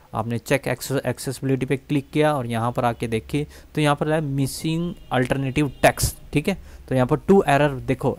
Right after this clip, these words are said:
एरर में टू एरर बता रहा है। तो स्माइलिंग फेस और, अ, एरो डाउन के बारे में बता रहा है आपको, ठीक है। तो ये होता क्या है, अगर आप इस पर क्लिक करोगे, ठीक है, तो अगर आप यहाँ पर mark as decorative पे क्लिक करोगे तो ये एरर हट जाएंगे। ध्यान से फिर,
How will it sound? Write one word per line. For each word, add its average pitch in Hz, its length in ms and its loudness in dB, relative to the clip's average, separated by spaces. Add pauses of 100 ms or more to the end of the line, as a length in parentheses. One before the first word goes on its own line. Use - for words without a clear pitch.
एरर 127 200 4
में 147 180 -2 (100)
टू 165 180 2
एरर 123 200 2
बता 117 260 -2
रहा 123 120 -10
है। 104 100 -16 (1200)
तो 120 120 6
स्माइलिंग 135 460 4
फेस 170 460 2
और, 131 400 4 (420)
अ, 110 140 -2 (100)
एरो 127 200 6
डाउन 139 320 4
के 147 120 2
बारे 123 240 4
में 127 140 0
बता 107 280 -2
रहा 110 180 -2
है 98 100 -6
आपको, 101 240 -14
ठीक 147 280 -4
है। - 300 -6 (140)
तो 143 60 2
ये 160 120 6
होता 160 360 4
क्या 170 200 2
है, 175 200 0
अगर 139 220 2
आप 143 160 0
इस 139 100 -6
पर 151 140 -4
क्लिक 143 320 -4
करोगे, 131 480 2
ठीक 139 140 0
है, 156 80 -2 (320)
तो - 60 -4
अगर 131 220 4
आप 147 180 4
यहाँ 143 200 2
पर 156 120 2
mark 135 460 4
as 127 340 0
decorative 139 580 2
पे 151 120 4
क्लिक 151 280 0
करोगे 143 260 2
तो 151 120 0
ये 147 180 2
एरर 135 240 4
हट 139 200 2
जाएंगे। 117 360 -4
ध्यान 110 280 -4
से 147 120 -2
फिर, 135 240 0